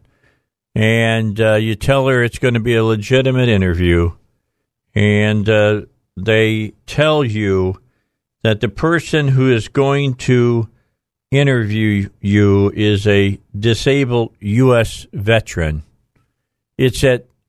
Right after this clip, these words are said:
that point that I stop and say, "You've gone too far when you, using heavy makeup,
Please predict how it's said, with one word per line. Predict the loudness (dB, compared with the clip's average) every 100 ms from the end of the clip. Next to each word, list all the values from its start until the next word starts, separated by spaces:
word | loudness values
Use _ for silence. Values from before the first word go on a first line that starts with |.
| _ _ _
that | -2 0 0 -4
point | -4 0 2 2 -2 -2
that | -2 -2 -6 _ _ _ _ _ _ _ _ _ _ _ _ _ _ _ -6
I | -4
stop | -4 -4 -2 -2 -6 -12 -18 _ _ _
and | -2 -2
say, | 0 0 0 -4
"You've | -6 -6
gone | -2 -2 0 -4
too | -4 -4
far | -2 0 0 0 -2 -6 -10 _ _ _ _ _ _ _
when | -2 0 2 0
you, | 2 0 0 -6 -14 _ _ _ -4
using | 2 2 2 0 2
heavy | 2 2 0 -2
makeup, | 0 -2 -2 -2 -4